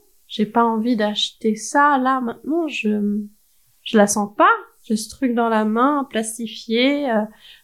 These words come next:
doré, euh, que j'utilise exactement cinq minutes entre le moment où je l'ai acheté au magasin et le moment où j'ouvre le paquet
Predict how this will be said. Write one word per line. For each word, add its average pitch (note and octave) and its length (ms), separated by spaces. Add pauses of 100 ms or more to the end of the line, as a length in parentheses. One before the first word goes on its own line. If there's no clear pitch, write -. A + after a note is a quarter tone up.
(140)
doré, C4+ 680
euh, G#3+ 160
que A3 280
j'utilise A#3+ 520
exactement B3 600
cinq B3 200
minutes C4 400
entre A3 180
le G#3+ 80
moment A#3+ 420
où A3+ 60
je G#3 80
l'ai G#3 80
acheté G#3+ 220
au B3 60
magasin A#3+ 360
et B3+ 60
le A#3 60
moment A3 300
où G#3+ 80
j'ouvre A3 200
le A3 140
paquet C4 420